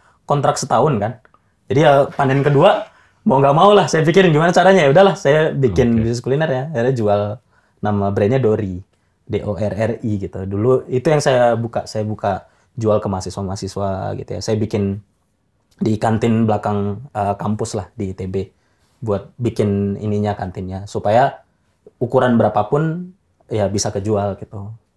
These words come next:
Speaker 1: Makanya dulu ya trial dulu gitu ya di file. Orang tahu nggak ya ini lele gitu.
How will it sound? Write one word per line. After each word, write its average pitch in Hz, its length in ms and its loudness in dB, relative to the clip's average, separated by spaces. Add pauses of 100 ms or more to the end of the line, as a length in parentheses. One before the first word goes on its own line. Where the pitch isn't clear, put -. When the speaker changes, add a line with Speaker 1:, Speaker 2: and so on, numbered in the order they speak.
(120)
Speaker 1:
Makanya 107 320 -2
dulu 113 160 2
ya 110 100 6
trial 101 540 2
dulu 110 320 0
gitu 101 160 -4
ya 98 60 -4
di - 40 -6
file. 110 340 0 (420)
Orang 123 180 -2
tahu 120 160 4
nggak 127 160 4
ya 104 100 0
ini 107 200 -2
lele 98 420 -4
gitu. - 160 -16